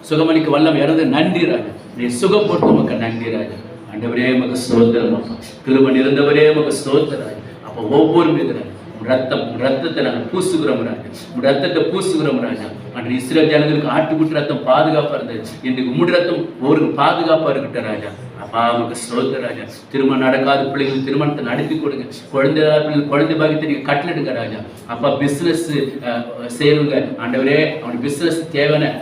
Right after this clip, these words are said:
பண தேவை சந்திங்க ராஜா. தாவீது நாட்களை விரித்தெடுத்த சொன்ன மாதிரி அவங்கள விரித்தடைய நீங்க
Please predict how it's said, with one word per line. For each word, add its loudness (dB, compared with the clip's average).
பண 4
தேவை 2
சந்திங்க 0
ராஜா. -4
தாவீது 2
நாட்களை 2
விரித்தெடுத்த 0
சொன்ன -4
மாதிரி 2
அவங்கள -4
விரித்தடைய 2
நீங்க 0